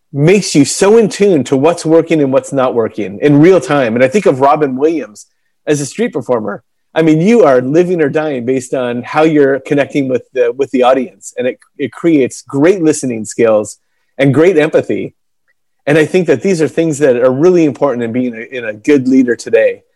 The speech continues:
Uh, and so I, I listen to a lot of Brandi Carlile, but I think about those lessons that they can bring. Uh, yeah, but I, I listen to everything. And, and, you know, back to your point about, um, Waylon Jennings, and I think one of the things,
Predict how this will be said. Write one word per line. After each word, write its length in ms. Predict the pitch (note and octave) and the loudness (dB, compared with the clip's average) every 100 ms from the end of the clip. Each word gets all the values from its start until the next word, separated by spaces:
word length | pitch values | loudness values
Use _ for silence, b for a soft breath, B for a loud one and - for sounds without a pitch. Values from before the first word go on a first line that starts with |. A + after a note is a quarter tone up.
| _ _ _ - | _ _ _ -4
Uh, 220 | A#2+ A2+ B2+ | 0 2 2
and 160 | C3 | 0
so 220 | - C3+ | 2 4
I, 100 | C3 | 4
I 160 | F3+ E3+ | 2 0
listen 300 | G3+ F#3+ D3+ | 0 -2 -4
to 60 | B2+ | -2
a 0 | |
lot 220 | B2+ C3 | 0 -2
of 60 | G#2+ | -4
Brandi 300 | A#2+ A2+ A2 | -6 -6 -6
Carlile, 380 | A2+ A2+ A2 G2+ | -4 -4 -6 -4
but 140 | A#2 | -4
I 80 | A2+ | -4
think 240 | - A3 | -6 -4
about 240 | F#3 C3 A#2 | 0 0 0
those 200 | A#2+ A2+ | -2 -2
lessons 540 | B2+ B2 A#2 G2 - | -4 -4 -12 -12 -16
that 220 | B2+ A#2+ | -4 -2
they 140 | B2+ A#2+ | 0 -2
can 180 | A#2 G#2 | -2 0
bring. 340 | B2+ G#2+ G#2 _ _ _ _ _ _ _ _ _ | 2 0 -4 _ _ _ _ _ _ _ _ _
Uh, 360 | B2 A2+ G#2+ A2+ - - - - D3 - _ - E3 | -2 0 0 -4 -14 -20 -20 -20 -20 -20 _ -20 -10
yeah, 260 | D3+ D3 B2+ | 0 2 4
but 220 | C3 G3 | 4 2
I, 80 | E3+ | 2
I 40 | |
listen 300 | E3 F3 - | 2 2 2
to 60 | C#3+ | 2
everything. 320 | C#3 C#3 B2+ | 4 2 2
And, 100 | C#3+ | 2
and, 260 | D3+ D#3 D#3 | 2 2 2
you 80 | F3+ | 2
know, 100 | E3 | 2
back 180 | F3+ - | 0 0
to 80 | |
your 120 | F3+ E3 | -2 0
point 220 | E3 D#3+ | -2 -2
about, 260 | C#3+ C3+ B2+ | -2 -2 -2
um, 240 | A#2+ A#2+ | -6 -4
Waylon 300 | B2+ E3+ C#3+ | -2 0 -2
Jennings, 380 | D3+ F3 B2 - | -4 -6 -8 -14
and 100 | C#3 | -14
I 40 | |
think 220 | C3+ G3 D#3+ | -8 -8 -6
one 160 | F#3 | -4
of 60 | F3+ | -2
the 100 | C#3 | -2
things, 440 | - D3 C#3 - | -4 -6 -8 -16